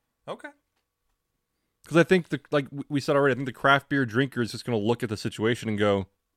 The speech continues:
Speaker 2: kinda like what I said, like, "Oh yeah, fuck Bud Light." Not necessarily for those reasons, but yeah, fuck 'em. And then just go back to drinking your craft beer.
Speaker 1: Okay. I mean, yeah, that makes, that makes perfect sense to me.
Speaker 2: It's like if you want,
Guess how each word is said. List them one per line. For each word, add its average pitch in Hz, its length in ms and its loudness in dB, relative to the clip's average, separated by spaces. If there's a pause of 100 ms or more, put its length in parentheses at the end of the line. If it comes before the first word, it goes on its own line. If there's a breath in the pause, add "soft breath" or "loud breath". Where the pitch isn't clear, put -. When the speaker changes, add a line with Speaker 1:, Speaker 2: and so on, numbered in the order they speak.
Speaker 2:
kinda 185 180 2
like 151 140 2
what 117 100 4
I 147 120 6
said, 110 260 2
like, 101 200 0
"Oh 202 120 2
yeah, 190 180 4
fuck - 260 -2
Bud 147 140 4
Light." 135 300 4 (420)
Not 160 200 2
necessarily 156 500 0
for 123 260 -2
those 151 320 2
reasons, 107 520 -6 (140)
but - 160 -8
yeah, 214 120 0
fuck - 320 -2
'em. 98 140 -8 (300)
And 117 120 0
then 127 100 4
just - 280 -4
go 110 160 0
back 117 220 4
to 120 60 -4
drinking 117 300 -4
your 123 80 -4
craft 139 260 -2
beer. 151 200 -4 (1400)
Speaker 1:
Okay. 254 200 -8 (140)
I 170 80 -10
mean, 196 180 -18
yeah, 170 200 -4
that 165 140 -6
makes, 160 200 -10
that 156 140 -8
makes 170 360 -12
perfect 143 260 -12
sense 127 240 -16
to - 100 -20
me. 113 220 -16 (340)
Speaker 2:
It's - 180 -2
like 202 160 4
if 170 140 -6
you 156 180 -2
want, 170 360 2